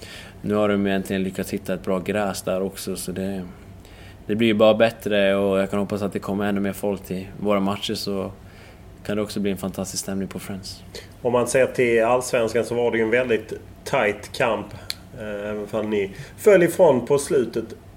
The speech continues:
Speaker 2: Vad talar för att ni ska gå hela vägen tjugohundrasexton?
Speaker 1: Eh, ja, jag vet faktiskt inte.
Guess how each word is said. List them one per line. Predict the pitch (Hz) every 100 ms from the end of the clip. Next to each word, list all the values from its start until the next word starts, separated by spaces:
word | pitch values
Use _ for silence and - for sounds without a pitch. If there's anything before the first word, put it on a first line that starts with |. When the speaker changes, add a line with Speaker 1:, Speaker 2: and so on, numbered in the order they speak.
| - -
Speaker 2:
Vad | 127 139
talar | 156 147 143
för | -
att | 131
ni | 131
ska | 127 -
gå | 120 127 120
hela | 123 131 131
vägen | 120 123 113 113 110 110 107
tjugohundrasexton? | - 131 113 113 110 - 127 - - - - - - - - - - - - - - - - - - - - - - -
Speaker 1:
Eh, | 101 104 90 85 - - - - - -
ja, | - - - -
jag | 104
vet | 117 123 -
faktiskt | 123 123
inte. | 113 113 107